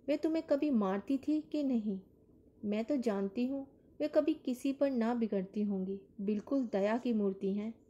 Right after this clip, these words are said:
साहब, "ओ मामा, हमको कभी नहीं मारता था।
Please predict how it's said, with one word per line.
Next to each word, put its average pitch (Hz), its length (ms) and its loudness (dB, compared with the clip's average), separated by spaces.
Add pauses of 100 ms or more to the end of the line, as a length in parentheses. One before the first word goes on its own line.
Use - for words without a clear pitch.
(380)
साहब, 214 440 -2 (440)
"ओ 269 140 8
मामा, 196 440 2 (120)
हमको 277 280 0
कभी 277 380 2
नहीं 247 240 2
मारता 190 400 -2
था। 196 260 -12